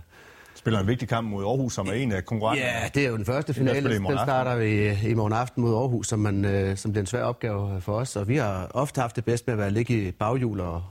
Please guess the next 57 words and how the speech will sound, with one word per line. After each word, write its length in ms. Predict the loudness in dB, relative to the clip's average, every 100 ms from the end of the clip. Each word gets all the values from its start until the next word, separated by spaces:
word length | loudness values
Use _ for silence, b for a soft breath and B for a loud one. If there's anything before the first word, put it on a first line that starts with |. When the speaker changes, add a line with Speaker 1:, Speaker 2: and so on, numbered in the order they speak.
| -12
Speaker 2:
og 320 | -6 -4 -2
underdogs. 520 | -2 -2 -4 -6 -8
Så 120 | -6
jeg 140 | -2 -2
vil 80 | 0
rigtig 220 | -2 -2
gerne 160 | -2
spille 220 | 0 0 0
sådan 200 | 2 0
en, 140 | -2 -6 -4
en 140 | -2
rolle, 340 | 0 2 2 0 B B B B
hvor 180 | -4 -2
at 160 | -2 0
vi, 140 | 2
øh, 320 | 2 2 0 -2 -2
vi 80 | 0 2
ikke 140 | 0
på 80 | -2
nogen 160 | 0 2
måde 160 | 0
er 160 | -2 -4 -10 b b b -6
favorit 280 | 0 0
til 160 | 0 0
at 100 | 0
komme 300 | 0 2 2
i, 20 |
øh, 220 | 2 2 0
i 80 | -2
slutspillet. 560 | 0 0 0 -2 0 2
Men 280 | 2 4 2
jeg 120 | 2
synes 260 | 2 2
jo 140 | 2 2
også, 240 | 0 0
at, 200 | -2 0
øh, 280 | 0 2 0 -4 B B B B B B B B B B B -4
at 180 | 0 2
vi 40 |
har, 600 | 4 4 4 4 2 0 0 2
har 60 |
ramt 220 | 2 2
noget, 320 | 2 4 2 0 0
og 80 |
jeg 100 | 0
synes, 180 | 0 0
at, 220 | 0 2
øh, 140 | 2 2
holdet 280 | 2 0 0
er 40 |
godt, 180 | 0 0
og 20 |
jeg 80 | 0
synes, 140 | -2
drengene, 320 | 0 0 0 0
de, 120 | 2
øh, 600 | 2 2 2 0 0 -2